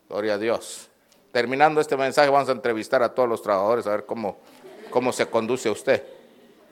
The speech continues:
Aleluya. No se vaya, cierren las puertas, señores.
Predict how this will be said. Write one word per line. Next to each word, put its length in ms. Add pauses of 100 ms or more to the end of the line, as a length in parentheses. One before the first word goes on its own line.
(1080)
Aleluya. 760 (920)
No 140
se 140
vaya, 200
cierren 380
las 160
puertas, 340
señores. 520